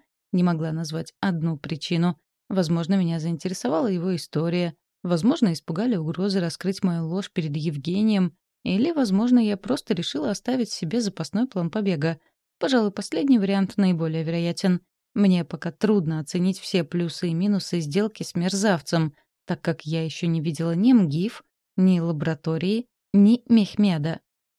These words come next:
Поэтому на всякий случай не буду спешить от нее оказываться раньше времени. Это, как ни посмотри, я всегда успею.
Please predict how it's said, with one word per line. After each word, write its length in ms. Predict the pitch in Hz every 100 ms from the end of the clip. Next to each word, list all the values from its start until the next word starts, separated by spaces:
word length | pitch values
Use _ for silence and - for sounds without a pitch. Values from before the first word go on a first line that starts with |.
| _ _ _
Поэтому 520 | - 208 196 269 320 -
на 160 | 214 185
всякий 360 | - 165 170
случай 400 | - 262 302 240
не 140 | 190 160
буду 220 | 156 151
спешить 500 | - 165 - 160 -
от 60 | -
нее 360 | 170 160 185 208 _ _ _ _ _
оказываться 800 | 202 196 175 160 156 175 190 233
раньше 340 | 190 160 156 170
времени. 500 | 160 160 160 170 202 _ _ -
Это, 320 | 233 285 359
как 240 | - 175
ни 100 | 170
посмотри, 540 | 147 170 175 165 - 160
я 100 | 160
всегда 380 | - 156 156 160
успею. 480 | - - 170 180